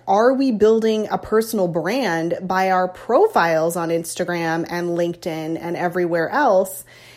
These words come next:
by doing that simple thing of really crafting a great bio slash profile that can give people in almost a second or less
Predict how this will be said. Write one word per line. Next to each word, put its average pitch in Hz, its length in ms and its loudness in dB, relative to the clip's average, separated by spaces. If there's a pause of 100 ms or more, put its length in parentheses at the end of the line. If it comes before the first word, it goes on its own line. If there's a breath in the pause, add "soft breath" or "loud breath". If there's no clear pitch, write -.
(120 loud breath)
by 214 160 8
doing 226 440 2
that 196 360 0
simple 269 520 -2
thing 170 480 -2
of 175 260 -4
really 208 560 2
crafting 160 1040 -4
a 180 120 0
great 175 720 0
bio 170 640 2
slash 156 560 -4
profile 180 800 2 (320 loud breath)
that 247 220 4
can 277 220 2
give 349 280 0
people 311 440 4
in 254 440 0
almost 269 480 0
a 214 80 -2
second 233 400 0
or 190 180 -2
less 208 360 0